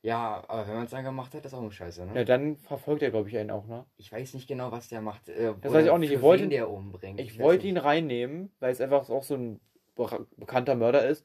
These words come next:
Speaker 1: Ja.
Speaker 2: Wir können einfach mal davon ausgehen, dass er mit seinem Haken dann dich verfolgt, wenn du, ich weiß nicht, ob's so ist. Wir gehen jetzt einfach mal davon aus, okay?
Speaker 1: Ich hab mir einmal, ja, können wir gerne so machen. Ich weiß gar nicht, ich hab mir einmal den Endfight angeguckt von diesem Film. Ich weiß nicht, ob er da gestorben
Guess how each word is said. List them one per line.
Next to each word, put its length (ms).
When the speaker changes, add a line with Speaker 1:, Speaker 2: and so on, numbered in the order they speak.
Speaker 1:
Ja. 300
Speaker 2:
Wir 120
können 180
einfach 140
mal 120
davon 220
ausgehen, 300
dass 120
er 60
mit 100
seinem 220
Haken 380
dann 160
dich 140
verfolgt, 580
wenn 120
du, 160
ich 140
weiß 160
nicht, 100
ob's 140
so 100
ist. 340
Wir 100
gehen 160
jetzt 120
einfach 160
mal 100
davon 240
aus, 180
okay? 300
Speaker 1:
Ich 180
hab 140
mir 240
einmal, 640
ja, 240
können 320
wir 80
gerne 220
so 80
machen. 320
Ich 160
weiß 180
gar 120
nicht, 220
ich 120
hab 100
mir 80
einmal 220
den 140
Endfight 540
angeguckt 440
von 100
diesem 180
Film. 160
Ich 120
weiß 180
nicht, 140
ob 100
er 100
da 100
gestorben 480